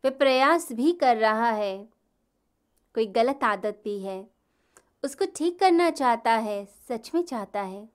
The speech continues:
तो भी कई बार ऐसा होता है कि इंद्रियां उसे बार-बार गिराती हैं।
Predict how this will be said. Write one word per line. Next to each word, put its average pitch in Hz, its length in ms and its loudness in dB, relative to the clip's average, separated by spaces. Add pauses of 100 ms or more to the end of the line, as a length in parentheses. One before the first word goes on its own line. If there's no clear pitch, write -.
(1200)
तो 285 160 2
भी 302 180 2
कई 262 280 0
बार 233 240 4
ऐसा 220 260 -2
होता 202 340 -6
है 196 340 -10 (800)
कि 226 200 -8 (120)
इंद्रियां 233 600 0 (840)
उसे 254 240 0
बार-बार 226 920 2
गिराती 190 600 -6
हैं। 185 320 -12